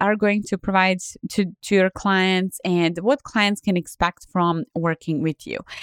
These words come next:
And that's why I always recommend that when clients come to you and they ask for your services, you always need to have a call with them.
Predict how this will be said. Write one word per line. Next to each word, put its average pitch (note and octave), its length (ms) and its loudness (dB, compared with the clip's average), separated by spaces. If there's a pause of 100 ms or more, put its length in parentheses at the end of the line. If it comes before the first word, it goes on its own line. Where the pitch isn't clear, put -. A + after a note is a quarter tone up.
(180)
And G#3+ 220 2
that's C4+ 420 2
why G#3 380 4
I F#3+ 240 -4
always A3 600 4
recommend F3 840 -2
that E3+ 360 0
when F3+ 320 -2
clients E4 400 -2
come G#3 300 -2
to - 200 -8
you - 60 -6 (100)
and F3 220 0
they F#3 180 2
ask A#3+ 320 -4
for A3 100 0
your F#3+ 180 2
services, F#3+ 640 0 (400)
you A3+ 120 2 (100)
always A3+ 480 2
need F3+ 280 -2
to F3+ 80 -6
have D#3+ 340 -4
a F3 60 -12
call D#3 440 0
with D#3+ 160 -2
them. - 280 -4